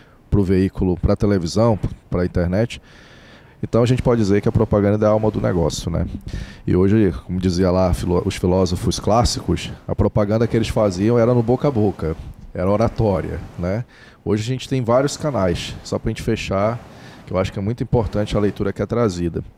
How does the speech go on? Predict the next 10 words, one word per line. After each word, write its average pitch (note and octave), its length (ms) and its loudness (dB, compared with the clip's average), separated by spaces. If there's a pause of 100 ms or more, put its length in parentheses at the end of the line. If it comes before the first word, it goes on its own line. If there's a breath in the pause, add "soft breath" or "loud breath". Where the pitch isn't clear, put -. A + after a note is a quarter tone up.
(320 loud breath)
Hoje G#2 200 0
tem A#2 140 -4
merchans, G2+ 1000 -6
hoje F#2 240 -2
você, G2 300 -8
mas G2+ 280 -4
a B2 80 0
propaganda D3 460 0
continua D#3 540 -6
lá. F#2 260 -2